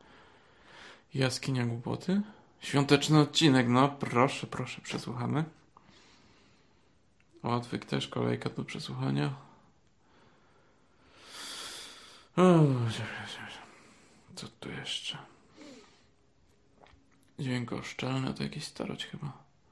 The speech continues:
Trzynasty listopad, matko. To chyba nie skasowałem po przesłuchaniu. Czas na kwas. Dwudziesty dziewiąty października. <laughs> Tia. No może by coś nagrać, co?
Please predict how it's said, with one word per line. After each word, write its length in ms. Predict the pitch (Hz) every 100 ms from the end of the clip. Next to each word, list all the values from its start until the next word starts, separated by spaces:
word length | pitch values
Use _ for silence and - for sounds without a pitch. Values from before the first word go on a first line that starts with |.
| _ _ _
Trzynasty 460 | - - - - -
listopad, 560 | - - - - -
matko. 320 | - - - - _ _ _ _ _ -
To 100 | 135
chyba 160 | 127
nie 120 | 127
skasowałem 680 | 127 - - - 69 69 139
po 80 | -
przesłuchaniu. 420 | - - - - - - _ - - - - - - _ _ -
Czas 240 | - -
na 100 | -
kwas. 560 | - - 69 69 - - - _ _ _ _ _ _ _ _ -
Dwudziesty 500 | 135 156 151 - 143
dziewiąty 460 | - 139 135 135
października. 720 | 139 135 120 123 131 127 - - - - - - - - -
<laughs> 720 | - - - - - - -
Tia. 500 | 135 131 123 117 - - _ _ _ -
No 80 | 135
może 200 | 139 139
by 80 | 135
coś 120 | 135
nagrać, 460 | 151 170 127 113
co? 320 | - 123 151